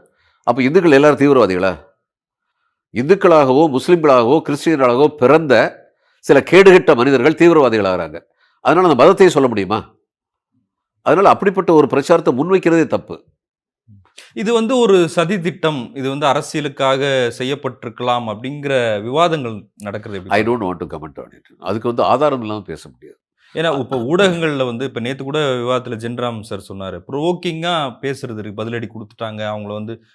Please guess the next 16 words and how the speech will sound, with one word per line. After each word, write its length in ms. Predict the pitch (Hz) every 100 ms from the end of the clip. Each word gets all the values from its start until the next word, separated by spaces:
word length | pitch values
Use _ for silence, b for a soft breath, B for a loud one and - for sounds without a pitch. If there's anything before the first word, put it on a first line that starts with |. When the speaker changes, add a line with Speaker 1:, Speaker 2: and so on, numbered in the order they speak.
| _
Speaker 2:
கதையை 280 | 117 127 120
முடிக்க 260 | 117 127
போறாங்க 320 | 117 113 113
அப்படின்னு 320 | 110 113 120 117
பேசுறதே 540 | 165 190 190 170 175
வந்து 380 | 156 131 180 196 b b
இன்னொரு 600 | 147 214 247 214 175 156
மோசமான 480 | 139 147 165 156 160
அரசியல் 360 | 135 131 123 117
தான் 180 | 117
அப்படின்ற 200 | 107 104
Speaker 1:
ஆமா, 120 | 101 -
Speaker 2:
மாதிரி. 280 | 147 123
Speaker 1:
நிச்சயமா. 200 | - 165
அதாவது, 540 | 98 127 151 131 175 B B 104
இது 200 | 104